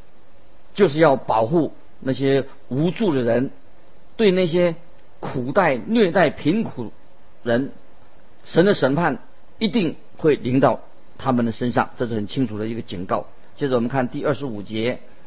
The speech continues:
我民中有贫穷人与你同住，你若借钱给他，不可放债的向他取利；不可如放债的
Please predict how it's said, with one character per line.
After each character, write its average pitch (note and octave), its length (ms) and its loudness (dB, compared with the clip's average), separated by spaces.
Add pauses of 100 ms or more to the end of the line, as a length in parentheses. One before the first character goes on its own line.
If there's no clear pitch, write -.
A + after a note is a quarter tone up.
(360)
我 A#2+ 100 2
民 D3+ 260 6
中 F3+ 220 6
有 A#2+ 220 2
贫 B2+ 320 -2
穷 C3 240 2
人 A#2+ 320 2
与 C#3+ 160 0
你 A2+ 340 0 (220)
同 C3+ 260 -2
住， D#3+ 260 -4 (920)
你 B2+ 120 2
若 D#3+ 260 8 (240)
借 G#3 200 4
钱 D3+ 200 4
给 G#2+ 140 0
他， A#2 320 0 (760)
不 A#3 100 0
可 B2 300 2
放 D3 520 2
债 C3 360 2 (560)
的 A#2 200 0 (280)
向 D3 260 -2
他 C3+ 220 2
取 G2+ 400 -8
利； D3 220 -6 (1500)
不 F#3+ 140 -4
可 B2 220 0
如 A#2+ 400 0 (140)
放 F3+ 280 2
债 D3 200 6
的 G2+ 200 -2